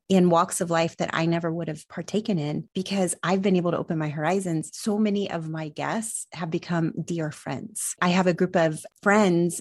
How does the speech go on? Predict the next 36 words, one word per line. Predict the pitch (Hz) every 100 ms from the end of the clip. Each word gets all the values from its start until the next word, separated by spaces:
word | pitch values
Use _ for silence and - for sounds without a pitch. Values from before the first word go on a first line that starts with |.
| -
that | 160 -
we've | 185 170
all | 156 170
been | 175 175 170
guests | 180 180
on | 170
each | 170 175
other's | 165
shows, | 160 170 175
and | 160
we're | 160
in | 160 160
a |
mastermind | 151 143 160 175 165 151
together | 156 - 151 147
now | 147
because | 156 - 160
we | 160
just | 156 156
love | 160 170
each | 185
other | 175 160
so | -
much, | 156 151
and | 156 160
we're | 151
helping | 156 170
each | 160
other | 160 156
with | 147
our | 143
business. | 156 165 147 - -
You | 165
know, | 156 180
I've | 202 185
had | 175 165 151 147